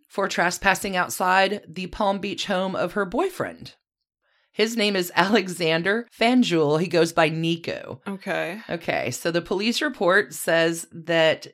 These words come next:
Speaker 1: Tinsley was found crying and screaming irrationally, stating that her boyfriend Nico was inside the house with another woman.
Speaker 2: Oof. Shoulda just gotten into the driftwood carving.
Speaker 1: She really should have. Uh,
Speaker 2: Yeah.
Speaker 1: it would have served her better because this is a terrible, toxic,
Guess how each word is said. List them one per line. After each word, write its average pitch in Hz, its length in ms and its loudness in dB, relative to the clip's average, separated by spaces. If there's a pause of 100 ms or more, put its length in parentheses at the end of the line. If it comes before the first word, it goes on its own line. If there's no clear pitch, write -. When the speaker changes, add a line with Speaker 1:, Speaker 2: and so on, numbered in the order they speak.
Speaker 1:
Tinsley 240 400 0
was 208 220 0
found 165 340 0
crying 180 480 0
and 262 140 0
screaming 196 480 -2
irrationally, 185 760 -2
stating 156 420 -4
that 156 140 -4
her 170 120 -2
boyfriend 165 540 -4
Nico 127 560 0 (400)
was 226 280 4
inside 185 460 2
the 175 80 0
house 147 540 0 (360)
with 139 400 0
another 123 380 2
woman. 107 600 -4 (220)
Speaker 2:
Oof. - 480 -8 (460)
Shoulda 247 320 2
just 170 280 -4 (180)
gotten 170 340 -2
into 185 160 -6
the 143 120 -8
driftwood 160 480 -8
carving. 151 720 -8
Speaker 1:
She 247 160 2
really 269 280 4
should 214 280 4
have. 147 320 4
Uh, 180 40 -4
Speaker 2:
Yeah. 170 440 4
Speaker 1:
it - 20 4
would 220 100 6
have 220 200 2
served 180 340 0
her 180 140 0
better 156 300 2
because 151 380 -4
this 208 220 -2
is 196 120 -2
a 160 160 -4
terrible, 190 760 0
toxic, 160 600 -2